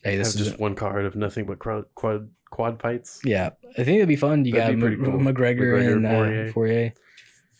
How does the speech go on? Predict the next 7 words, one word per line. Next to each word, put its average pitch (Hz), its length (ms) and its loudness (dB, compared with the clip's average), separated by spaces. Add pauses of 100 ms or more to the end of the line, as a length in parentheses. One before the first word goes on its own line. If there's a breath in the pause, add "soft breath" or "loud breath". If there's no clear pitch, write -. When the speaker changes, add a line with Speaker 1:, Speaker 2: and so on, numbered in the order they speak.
(260 soft breath)
Speaker 1:
Jason 123 260 2
Figueiredo 113 680 4
and 107 380 0
Moreno 113 540 0 (220)
Speaker 2:
And 104 200 -6
Speaker 1:
and 117 260 -2
Speaker 2:
freaking 92 580 -8